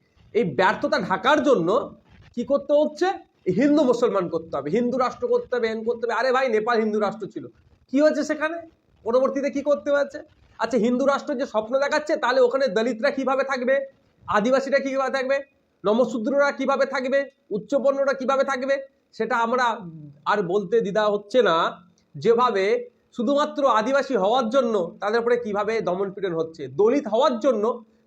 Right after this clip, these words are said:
কেন বাইক জোরে চালিয়ে নিয়ে গেছে, পিটিয়ে মেরে, পিটিয়েছে। এ, দলিত হওয়ার জন্য ছত্তিশগড়ে কদিন আগে পোস্টে বেঁধে পিটিয়ে মেরে দিয়েছে। এ ধরনের হাজার হাজার ঘটনা আছে। তো ব্যাপারটা সবটাই আমি বলছি, এগুলো হচ্ছে শুধুমাত্র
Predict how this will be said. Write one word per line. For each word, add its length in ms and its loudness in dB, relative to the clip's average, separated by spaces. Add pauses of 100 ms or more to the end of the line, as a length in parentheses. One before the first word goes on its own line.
কেন 280 0
বাইক 340 -2
জোরে 220 2
চালিয়ে 300 -2
নিয়ে 200 2
গেছে, 200 2
পিটিয়ে 440 -2
মেরে, 260 0 (340)
পিটিয়েছে। 500 -4 (500)
এ, 120 -2
দলিত 320 2
হওয়ার 260 2
জন্য 440 -2 (160)
ছত্তিশগড়ে 640 0
কদিন 240 0
আগে 180 0
পোস্টে 500 0
বেঁধে 380 0 (240)
পিটিয়ে 340 2
মেরে 200 2
দিয়েছে। 300 -2
এ 40 2
ধরনের 160 -2
হাজার 300 -6
হাজার 220 -6
ঘটনা 440 -2 (160)
আছে। 280 -10 (640)
তো 60 -10
ব্যাপারটা 540 -4
সবটাই 420 -2
আমি 100 -2
বলছি, 320 -6
এগুলো 300 -6
হচ্ছে 360 -12
শুধুমাত্র 800 -2